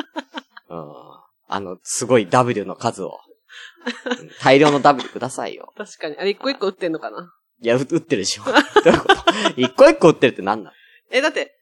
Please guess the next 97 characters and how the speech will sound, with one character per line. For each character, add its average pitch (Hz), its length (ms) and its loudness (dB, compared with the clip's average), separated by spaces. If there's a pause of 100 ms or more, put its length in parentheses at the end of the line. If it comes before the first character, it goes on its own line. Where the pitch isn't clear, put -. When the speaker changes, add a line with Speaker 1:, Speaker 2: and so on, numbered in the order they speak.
Speaker 1:
W。 180 800 -2
Speaker 2:
う 180 80 -16
ん。 170 120 -20 (400)
Speaker 1:
私 247 280 -2
さ、 - 100 0
あ 190 60 4
れ 302 100 2
じ 302 80 2
ゃ 214 40 2
な 202 140 4
い 185 60 0
の 143 60 -2
よ。 110 160 -8 (520)
Speaker 2:
ん？ 120 200 -14 (180)
Speaker 1:
携 - 240 -14
帯、 156 300 0
フ 214 120 -4
リ 214 120 0
ッ - 60 -18
プ 226 160 -2
入 214 200 0
力。 - 340 -10 (360)
Speaker 2:
フ - 140 -6
リ 151 80 2
ッ - 100 -16
ク - 100 -8
ね。 - 140 -18
Speaker 1:
あ、 - 80 -2
Speaker 2:
フ 139 80 2
リ 190 140 6
ッ - 80 -20
プ - 100 -4
じ - 80 -6
ゃ - 20 -4
な 98 80 -6
く - 80 -8
て、 226 60 0
Speaker 1:
フ - 80 0
リ 175 80 4
ッ - 20 -2
ク。 - 60 -8
Speaker 2:
フ 127 80 0
リ - 20 0
ッ - 20 -20
プ - 0 -
っ - 20 -20
て 90 80 -12
な 92 80 -2
ん 90 40 -6
か - 80 2
出 185 160 6
す 170 100 4
や 120 80 6
つ - 40 0
に - 80 4
な 95 80 0
っ - 20 -2
ち - 120 -2
ゃ 87 40 -2
う - 40 -8
か 294 80 4
ら。 98 140 2
Speaker 1:
<laughs> - 20 -8
フ 269 80 -8
リ 277 40 -4
ッ - 20 -6
ク 262 40 -6
入 247 120 0
力。 - 60 -2
Speaker 2:
フ - 60 2
リ 151 100 4
ッ 143 100 -6
ク - 120 -6
ね。 90 120 -12
Speaker 1:
じ - 60 2
ゃ 156 60 2
な 208 100 4
い 208 80 2
ん 175 40 -4
だ 175 80 -6
け 165 120 -10
ど、 165 280 2
Speaker 2:
う 80 60 -18
ん。 - 40 -20 (300)
Speaker 1:
フ 294 100 -4
リ 330 100 -2
ッ - 80 -20
ク 370 100 0
入 349 220 4
力 220 240 2
だ 143 120 -2
と、 180 360 0
Speaker 2:
う - 40 -20
ん。 160 160 -20
Speaker 1:
W 214 380 2
っ 147 40 -10
て、 160 460 -4